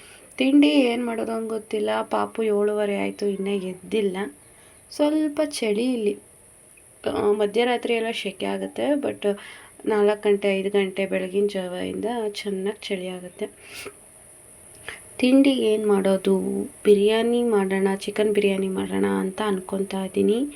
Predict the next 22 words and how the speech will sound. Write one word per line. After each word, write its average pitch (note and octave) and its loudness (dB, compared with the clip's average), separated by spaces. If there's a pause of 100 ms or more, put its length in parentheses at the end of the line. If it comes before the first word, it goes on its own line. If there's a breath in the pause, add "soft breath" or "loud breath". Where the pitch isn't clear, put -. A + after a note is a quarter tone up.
(680 loud breath)
Because G#3+ 2
ಸ್ವಲ್ಪ G#3 0
ಫ್ರಿಡ್ಜಲ್ಲಿ G#3 2
ಚಿಕನ್ G#3+ 2
ಇಟ್ಟಿದ್ದು G3+ 0
ತುಂಬ G3 -4
ಜಾಸ್ತಿ F#3+ -4
ಇತ್ತು G3+ 0
ಅಂತ F#3 -8
ಹೇಳಿ, F#3 -6 (640 loud breath)
ಆ, - -2 (260)
ಇಟ್ಕೊಂಡು D4+ 2
ತಿನ್ನಬಾರ್ದು G#3+ 0
ಅಂತ G#3 -4
ಗೊತ್ತು, G3+ -6
but C#4+ -2
ಆ F#3+ 2
ದುಡ್ಡು F#3+ -4
ಕೊಟ್ಟು C4 0
ತಂದಿರೋದು G3 2
ಎಸೆಯೋಕ್ಕೂ G3 -2
ಆಗಲ್ಲ F#3 -6